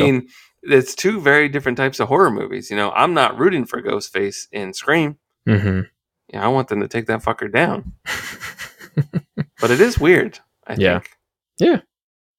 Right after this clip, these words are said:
Speaker 2: I agree.
Speaker 1: And, you know, to that, to that point,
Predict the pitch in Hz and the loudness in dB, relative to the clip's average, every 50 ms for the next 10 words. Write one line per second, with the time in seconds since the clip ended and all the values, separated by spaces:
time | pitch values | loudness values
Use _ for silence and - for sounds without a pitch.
0 | _ _ - 127 156 165 160 160 156 147 143 - _ _ _ _ _ _ _ _ | _ _ -2 0 0 2 4 4 4 4 2 -2 _ _ _ _ _ _ _ _
1 | _ _ _ _ _ _ _ _ _ _ _ _ _ - 165 196 226 226 202 175 | _ _ _ _ _ _ _ _ _ _ _ _ _ -2 2 4 6 6 4 4
2 | - - 170 151 131 123 123 120 - 151 135 127 117 110 - - - 139 127 110 | 2 0 2 4 4 4 2 0 -2 0 2 4 4 2 0 -2 -4 -2 0 0
3 | 95 87 - 147 139 123 - - | 0 2 2 2 2 2 0 -2